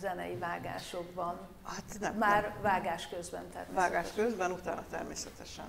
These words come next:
Speaker 2: véleményezi, ha nem jó, akkor, akkor segre pacsi, vagy lezeli a vágót, hogyha olyan a helyzet, de igazából ez teljesen a vágó, vágó öná-, tehát kre-, kreativitását abszolút elő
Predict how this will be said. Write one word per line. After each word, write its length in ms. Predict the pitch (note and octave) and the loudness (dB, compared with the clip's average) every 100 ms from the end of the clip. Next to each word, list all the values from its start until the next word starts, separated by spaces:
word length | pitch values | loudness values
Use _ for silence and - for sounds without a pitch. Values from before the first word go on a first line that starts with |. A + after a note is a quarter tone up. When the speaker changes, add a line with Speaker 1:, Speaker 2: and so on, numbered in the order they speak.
| - | -6
Speaker 2:
véleményezi, 720 | F#3 F#3 E3 E3 - - A3+ | -2 0 0 -2 -6 -6 -6
ha 60 | F3+ | -6
nem 220 | - E3+ | -6 -6
jó, 120 | F3+ - | -4 -4
akkor, 480 | - - - - - - - - - - - - - - - | -6 -10 -10 -10 -12 -16 -18 -18 -18 -20 -18 -18 -18 -16 -14
akkor 140 | - - | -12 -8
segre 380 | G#3 G3 D#3+ | -2 0 0
pacsi, 400 | D#3 D#3+ D3 D#3+ | -2 -4 -4 -6
vagy 320 | D3+ E3 D#3 D3+ | -6 -4 -4 -2
lezeli 460 | D3+ - - - - | -2 -2 -4 -4 -4
a 100 | C3 | 0
vágót, 600 | D#3+ F3 E3+ D#3 D#3 D#3 - | 4 4 4 -2 -4 -4 -12
hogyha 260 | - D#3+ | -10 -6
olyan 280 | D#3+ - F3 D#3+ | -4 -4 -6 -8
a 20 | |
helyzet, 540 | D#3+ D#3 D#3 D#3 D3+ - E3+ | -6 -6 -6 -6 -6 -8 -8
de 180 | E3 D#3+ - - | -6 -6 -8 -12
igazából 680 | - D#3+ D#3+ D#3+ D#3+ D#3+ D#3+ | -8 -8 -6 -8 -6 -8 -8
ez 180 | D#3 - | -8 -8
teljesen 380 | D#3 C#3+ - - | -8 -8 -8 -8
a 100 | D#3+ | -6
vágó, 400 | D#3 D#3+ G#3 G3 - - - - - - - - - | -6 -6 -8 -10 -12 -12 -12 -12 -12 -12 -14 -14 -8
vágó 440 | E3 D#3 D3+ D#3 - - - - - A#3+ B3 | -6 -4 -4 -6 0 6 6 6 0 -2 0
öná-, 260 | F3 E3 - | 0 0 -2
tehát 180 | - - | -4 0
kre-, 400 | F3+ E3+ D#3+ - | 4 4 4 -4
kreativitását 1040 | G#3+ F3+ D#3+ E3 D#3+ D3 D#3 D3+ E3+ E3 D#3 | 0 2 2 -2 -6 -4 -6 -6 -6 -6 -6
abszolút 520 | D3+ - F3 E3 - | -6 -6 -6 -8 -6
elő 360 | - E3+ E3+ | -2 0 0